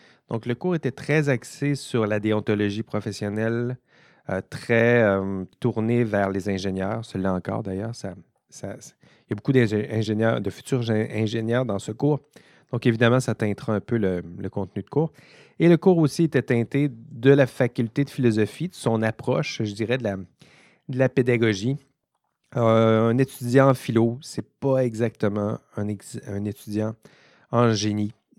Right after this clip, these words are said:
Euh, en philo, ben, on peut sauter directement dans,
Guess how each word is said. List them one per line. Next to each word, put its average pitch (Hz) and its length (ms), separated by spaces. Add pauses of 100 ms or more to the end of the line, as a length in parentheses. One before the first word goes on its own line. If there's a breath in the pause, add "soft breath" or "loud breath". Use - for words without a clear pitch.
Euh, 98 420
en 92 60
philo, 120 380
ben, 113 120
on 98 100
peut 107 260
sauter 107 380
directement 110 600
dans, 98 240